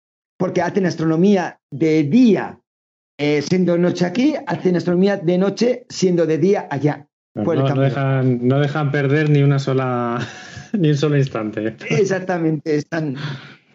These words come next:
Speaker 1: eh, gente también de, tengo un buen amigo, Fabián, de Australia, aunque está viviendo ahora en, en este momento en,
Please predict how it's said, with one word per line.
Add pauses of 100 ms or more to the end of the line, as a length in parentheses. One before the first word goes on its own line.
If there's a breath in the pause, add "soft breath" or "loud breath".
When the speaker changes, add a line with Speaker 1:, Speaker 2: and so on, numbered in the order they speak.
(100)
Speaker 1:
eh,
gente
también
de,
tengo
un
buen
amigo,
Fabián,
de
Australia, (380)
aunque
está
viviendo
ahora
en,
en
este
momento
en,